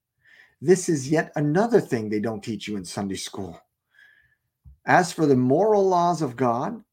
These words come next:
his commandments and precepts, we know they were given to man for just conduct, peace,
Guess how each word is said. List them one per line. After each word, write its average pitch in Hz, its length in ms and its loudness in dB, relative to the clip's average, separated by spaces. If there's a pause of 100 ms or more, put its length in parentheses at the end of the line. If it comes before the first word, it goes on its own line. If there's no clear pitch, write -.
(220)
his 117 200 -8
commandments 170 760 -2
and 127 260 -8
precepts, 185 680 -2 (400)
we 180 300 4
know 185 300 0
they 110 160 -2
were 107 200 -2
given 147 360 0
to 196 120 -6
man 117 580 -6
for 120 160 -8
just 107 560 -8
conduct, 131 640 -6 (640)
peace, 120 500 -2